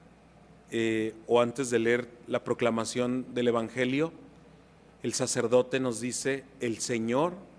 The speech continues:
esté con ustedes". Y es ese mismo deseo del ángel a la Virgen María,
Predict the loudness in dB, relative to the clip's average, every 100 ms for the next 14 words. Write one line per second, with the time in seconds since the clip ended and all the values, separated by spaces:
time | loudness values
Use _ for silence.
0 | -20 -20 -6 -4 -4 0 2 2 2 2
1 | 0 0 0 0 -2 -14 -16 -18 -20 -20
2 | -20 -20 -16 0 4 4 6 6 6 6
3 | 6 8 6 6 6 8 8 6 4 0
4 | 0 2 4 2 2 0 2 0 2 0